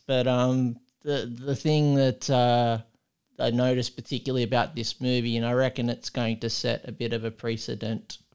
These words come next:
for future movies. And I think it's, you know, particularly important given what we talked about a couple of episodes ago. Um,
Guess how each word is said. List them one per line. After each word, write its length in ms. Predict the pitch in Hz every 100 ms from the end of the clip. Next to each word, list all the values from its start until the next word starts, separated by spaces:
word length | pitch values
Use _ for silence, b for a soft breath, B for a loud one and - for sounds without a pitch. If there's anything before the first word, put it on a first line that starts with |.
| _
for 120 | 110
future 480 | - 120 - - 110
movies. 600 | 110 117 110 110 117 - _ _ _ _
And 80 | -
I 40 |
think 220 | 240 277 160
it's, 340 | 117 - -
you 80 | 160
know, 160 | 110 117 - _
particularly 380 | - - 143 127
important 440 | 113 113 123 120 131
given 260 | 120 117
what 160 | 113 110
we 300 | 117 117 113 - -
talked 240 | 143 139
about 380 | 156 180 196 -
a 100 | -
couple 220 | 180 160
of 40 | 170
episodes 400 | 175 - 196 196
ago. 240 | 185 320 b b b b b b b -
Um, 420 | 165 170 170